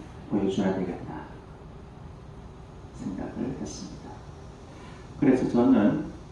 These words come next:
경기를 할 때 공이 저에게 오면 현란하게 드리블을 했습니다.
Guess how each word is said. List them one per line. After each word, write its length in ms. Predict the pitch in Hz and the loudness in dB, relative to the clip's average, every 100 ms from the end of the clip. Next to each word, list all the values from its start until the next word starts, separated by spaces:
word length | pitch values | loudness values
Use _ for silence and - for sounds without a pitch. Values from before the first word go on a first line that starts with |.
| - | -2
경기를 300 | 107 117 104 | 2 4 4
할 240 | - - | 2 0
때 340 | 92 98 147 - - - - - - - - - | 4 4 4 0 -8 -12 -14 -14 -16 -16 -14 2
공이 360 | 113 113 113 110 | 6 8 6 4
저에게 340 | 113 104 98 | 4 6 6
오면 420 | - 123 110 95 - - - - - - - - - - - | 8 8 8 4 0 -10 -16 -16 -16 -16 -14 -14 -14 -14 0
현란하게 760 | - 170 170 156 110 - - - - - - - - - | 8 10 10 10 6 4 -4 -10 -12 -16 -16 -14 -6 4
드리블을 440 | 135 156 220 - | 12 12 12 8
했습니다. 480 | - - 240 - - | 2 0 0 0 -4